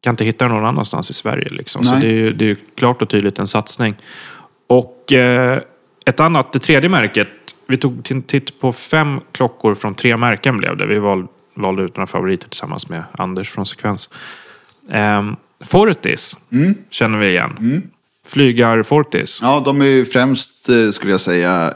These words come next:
Speaker 2: eh, kända för sina flygers, som det heter på tyska, med flygarur, pilotklockor.
Speaker 1: Yes, och vi skrev i artikeln, jag tror de, Fortis startades typ på fyrtiotalet eller
Speaker 2: Nej,
Speaker 1: någonstans.
Speaker 2: nittonhundratolv.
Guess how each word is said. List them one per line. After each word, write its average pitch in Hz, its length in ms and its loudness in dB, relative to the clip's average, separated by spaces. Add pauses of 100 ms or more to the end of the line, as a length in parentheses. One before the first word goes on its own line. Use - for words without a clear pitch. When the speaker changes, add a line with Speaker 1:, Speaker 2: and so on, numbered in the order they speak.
Speaker 2:
eh, 78 460 -2 (540)
kända 85 360 -2
för - 80 -12
sina 82 380 -4 (180)
flygers, - 1160 -2
som 82 280 -6
det 76 80 -4
heter - 220 -8
på - 100 -14
tyska, - 460 -12
med 95 180 -6
flygarur, 90 600 0
pilotklockor. 90 680 -2 (300)
Speaker 1:
Yes, - 360 -2
och 123 200 0
vi 139 60 4
skrev 139 380 2
i 110 40 4
artikeln, 123 380 -2
jag 104 60 -4
tror 131 140 0
de, 113 500 -6 (720)
Fortis - 380 0
startades 123 600 0
typ - 160 -12
på - 60 -16
fyrtiotalet 123 680 -2
eller 107 100 -6
Speaker 2:
Nej, - 60 2
Speaker 1:
någonstans. 120 240 2
Speaker 2:
nittonhundratolv. 120 580 0